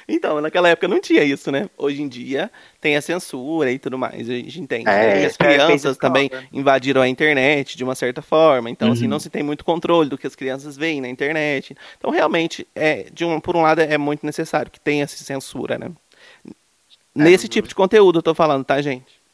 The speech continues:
Speaker 2: Sim.
Speaker 1: <laughs>
Speaker 2: Obrigada.
Speaker 1: Bom,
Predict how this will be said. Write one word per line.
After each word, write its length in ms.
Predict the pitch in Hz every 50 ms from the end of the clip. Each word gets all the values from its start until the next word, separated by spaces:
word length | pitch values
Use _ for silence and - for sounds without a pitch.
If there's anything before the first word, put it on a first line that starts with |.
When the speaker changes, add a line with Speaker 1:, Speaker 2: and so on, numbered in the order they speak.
| _ _ _ _ _ _ _ _ _ _ _ _ _ _ -
Speaker 2:
Sim. 360 | - - - 107 104 104 107 - 139 131 _ - _ _ _ _ _
Speaker 1:
<laughs> 360 | - - 208 196 196 208 160
Speaker 2:
Obrigada. 600 | 170 208 214 110 113 220 214 - - - 202 98 - - _ _ _ _ _ - 220 _ _ - 127 135 - 196 185 - - - - - 175 180 190 185 - - - - - - - - - - _ _ _ _ _ - - - - - - - - -
Speaker 1:
Bom, 360 | - 170 165 151 131 131 -